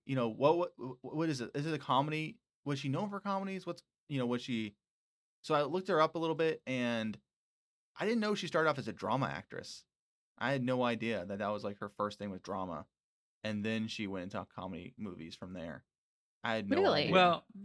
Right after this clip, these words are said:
Speaker 3: well, she started off The Color Purple, right, nineteen eighty-five.
Speaker 1: Drama.
Speaker 3: Yeah, and then, which is, that's a big drama. But Ghost, would Ghost be a drama? Was she
Speaker 1: Yes.
Speaker 3: really?
Speaker 1: Ghost
Speaker 3: She was
Speaker 1: is
Speaker 3: more
Speaker 1: a
Speaker 3: like
Speaker 1: drama.
Speaker 3: a comedic, like,
Speaker 2: Yeah,
Speaker 3: hold
Speaker 2: I
Speaker 3: on
Speaker 2: would
Speaker 3: one second.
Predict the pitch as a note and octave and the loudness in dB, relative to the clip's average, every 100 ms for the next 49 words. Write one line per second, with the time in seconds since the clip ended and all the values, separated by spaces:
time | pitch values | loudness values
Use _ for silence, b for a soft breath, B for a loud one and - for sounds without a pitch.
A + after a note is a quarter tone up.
0 | F#3+ E3+ F3 F3 - E3 G#3 G#3 F3+ - | -14 2 6 6 6 4 4 6 2 0
1 | C#3 D#3 F3 F3 C#3 - D#3+ F3 C#3 C3+ | -2 2 2 2 0 0 -4 -2 0 2
2 | C#3 C3+ C3+ D3 C#3+ D3 C#3 B2 D3+ - | 2 0 0 0 0 2 2 2 0 -2
3 | G2 G2 A2 C3+ _ _ _ _ _ _ | -2 -2 -4 -6 _ _ _ _ _ _
4 | _ _ _ _ - C3+ B2+ C#3+ F3 C#3+ | _ _ _ _ -2 2 4 2 -2 -2
5 | C3+ C#3 C#3 C3+ C#3+ C3+ E3 C#3+ C#3 B2+ | 2 4 4 0 -2 0 0 2 0 0
6 | B2+ B2 B2 C#3 E3 A3+ G3+ - D3+ C3 | -2 -2 -2 4 6 6 6 -2 -4 4
7 | A#3+ - C#4 B3 B3+ C4+ C4 C4+ A#3+ F3 | 4 4 -2 2 4 4 4 0 0 0
8 | - C#4 A#3+ B3+ B3 C#4+ D4+ F4 C4+ A#3+ | 0 -2 0 0 2 4 4 6 6 8
9 | A#3 G#3+ G#3+ A3 G#3+ - G3+ F#3+ - C#4+ | 8 8 6 6 4 2 2 2 0 0
10 | D4 C#4+ C#4 C#4 A3 G#3+ G3 E3 D#3+ | 4 4 4 4 8 10 10 8 6